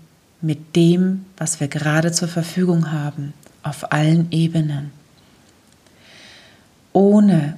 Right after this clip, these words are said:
uns ständig den Kopf darüber zu zerbrechen, wie wir danach weiterkommen, wird es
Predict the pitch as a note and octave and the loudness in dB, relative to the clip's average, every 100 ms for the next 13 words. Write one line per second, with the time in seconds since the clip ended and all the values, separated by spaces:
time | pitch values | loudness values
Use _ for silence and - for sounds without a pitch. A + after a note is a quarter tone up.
0 | - D3+ C#3+ - E3 E3 F3 F#3 - D#3+ | -8 -6 -4 -2 2 2 2 0 -2 -4
1 | D#3+ F3 E3+ - E3+ E3 E3 E3 D#3+ E3 | -4 -6 -2 -2 0 0 -2 -4 -4 -4
2 | D#3+ D#3 D#3 - D3 D3 _ _ - E3 | -4 -6 -6 -6 -8 -10 _ _ 0 2
3 | D3 C#3+ C#3 C#3+ E3+ G#3 - - D3+ D3+ | 2 -2 -2 2 2 2 -2 -6 -6 -6
4 | D3 D3 - - - - _ _ _ _ | -8 -12 -12 -14 -14 -20 _ _ _ _
5 | _ _ _ _ _ _ _ _ _ _ | _ _ _ _ _ _ _ _ _ _
6 | - D#3 C#3+ D3+ - | -6 -4 -2 -2 -4